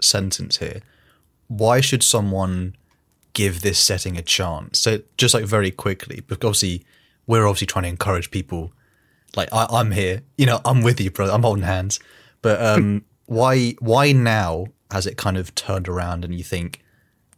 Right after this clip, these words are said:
it's the time to get into Age of Sigmar lore, just for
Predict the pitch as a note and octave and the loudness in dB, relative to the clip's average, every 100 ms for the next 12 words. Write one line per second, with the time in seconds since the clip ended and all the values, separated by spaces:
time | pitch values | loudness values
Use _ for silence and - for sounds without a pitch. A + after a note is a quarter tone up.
0 | _ _ _ _ - - - A2 F#2+ F#2 | _ _ _ _ -4 -2 0 0 0 -2
1 | G2 F2+ F2+ - F2+ F2+ F2 F#2+ F2+ E2+ | -4 -4 -6 -6 -6 -4 -4 -4 -4 -8
2 | E2+ E2+ E2 G2+ - F#2 | -8 -8 -4 -4 -2 -4